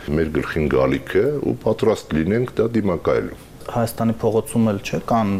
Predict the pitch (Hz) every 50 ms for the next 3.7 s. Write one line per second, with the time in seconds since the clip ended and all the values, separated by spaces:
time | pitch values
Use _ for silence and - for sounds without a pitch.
0 | 85 90 90 98 98 - - - 107 - - - - - - 110 - - 98 104
1 | 107 110 107 107 104 101 101 - 98 - - - 98 98 104 101 104 101 - 98
2 | 98 98 98 98 98 101 - - - - 98 98 92 92 - - 110 110 104 -
3 | - - - - - - - - 101 104 95 95 92 90